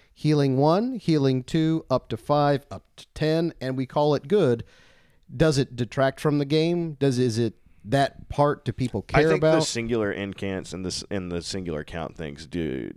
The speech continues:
Speaker 2: do actually detract from the game. I think that having the incants that have, um, like, the white light of healing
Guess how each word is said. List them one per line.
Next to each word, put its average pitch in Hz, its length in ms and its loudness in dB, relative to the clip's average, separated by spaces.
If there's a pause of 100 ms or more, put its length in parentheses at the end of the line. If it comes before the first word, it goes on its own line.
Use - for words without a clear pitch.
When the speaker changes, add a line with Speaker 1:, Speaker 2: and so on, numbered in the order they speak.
Speaker 2:
do 95 200 -2
actually 80 320 -6
detract 78 400 -12
from 73 140 -14
the 73 60 -12
game. 67 360 -12
I 92 100 -6
think 92 220 -12
that 87 180 -6
having 87 360 -8
the 78 100 -8
incants 82 440 -12
that - 160 -14
have, 85 460 -8 (540)
um, 73 360 -10
like, 90 180 -6
the 98 80 -2
white 90 180 0
light 87 180 -2
of 85 80 -8
healing 87 520 -8